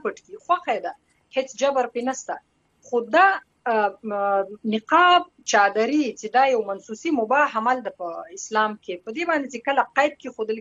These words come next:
کېږي، ا، او دا جبري کېږي، نو دا ډېره لویه ګناه ده په اسلام کې. بل، ام، حجاب چې ده په، ا،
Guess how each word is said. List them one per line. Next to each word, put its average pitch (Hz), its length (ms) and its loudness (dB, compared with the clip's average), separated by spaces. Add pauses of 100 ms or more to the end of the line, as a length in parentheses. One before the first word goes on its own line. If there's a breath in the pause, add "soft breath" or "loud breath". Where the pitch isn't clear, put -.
کېږي، 277 340 -6 (400 soft breath)
ا، 202 300 2
او 208 160 0
دا 254 200 4 (120)
جبري 226 480 -8
کېږي، 311 340 -4
نو 220 80 0
دا 233 200 4
ډېره 240 300 2
لویه 277 140 0
ګناه 180 320 -8
ده 175 160 -8
په 190 60 -8
اسلام 196 400 0 (100)
کې. 175 120 -8 (500)
بل، 277 260 2 (320)
ام، 226 420 0 (180)
حجاب 277 340 0 (100)
چې 339 140 -4
ده 311 100 2
په، 294 160 2
ا، 214 560 0